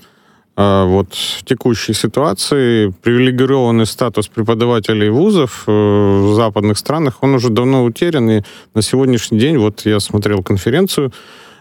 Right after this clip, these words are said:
э, п-, преподавательский состав жалуется, что они, э, им, во-первых, заключают очень короткие контракты, там, на год максимум. Соответственно, если он ведется как-то не так,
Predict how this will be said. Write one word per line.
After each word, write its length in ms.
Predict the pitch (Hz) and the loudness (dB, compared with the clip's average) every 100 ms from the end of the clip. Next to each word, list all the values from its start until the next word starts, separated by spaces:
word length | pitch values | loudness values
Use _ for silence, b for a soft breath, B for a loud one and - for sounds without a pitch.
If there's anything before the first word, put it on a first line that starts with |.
| _ | _
э, 340 | 95 110 107 101 | 0 2 0 0
п-, 340 | 107 104 101 98 | 0 2 0 0
преподавательский 680 | 110 113 120 143 127 - 113 | -2 -2 0 0 -2 -4 -4
состав 400 | 117 101 143 127 | -4 -2 -2 0
жалуется, 460 | 107 143 120 - 104 | 2 2 0 -2 -4
что 560 | - 107 104 101 98 98 | -2 -2 0 2 2 2
они, 420 | 123 120 98 95 b b b b - | 2 2 0 -2 b b b b -2
э, 460 | 98 98 90 92 | 2 2 2 2
им, 280 | 120 117 110 | 2 2 2
во-первых, 320 | 107 117 110 | 2 0 2
заключают 480 | 104 123 117 117 101 | 0 0 0 -2 -2
очень 220 | 101 113 | -2 0
короткие 440 | 113 113 110 - 101 | 0 0 -2 -2 -2
контракты, 580 | 123 127 190 202 - 123 | -2 0 -2 -2 -4 -4
там, 960 | 117 110 107 104 101 101 101 101 101 | -2 0 2 2 2 0 0 2 2
на 400 | 104 101 95 95 | 2 0 0 0
год 320 | 92 107 - | 0 -2 0
максимум. 520 | 98 95 92 - 90 92 | -2 -2 -4 -4 -4 -2
Соответственно, 480 | 98 117 - 101 | -4 -4 -2 0
если 360 | 98 101 - 104 | 2 2 0 0
он 280 | 107 101 95 | 2 2 0
ведется 440 | 104 107 98 95 | 0 0 -2 -2
как-то 280 | 98 95 98 | -4 -2 0
не 340 | 98 95 107 | 2 2 0
так, 260 | 104 101 | 0 -4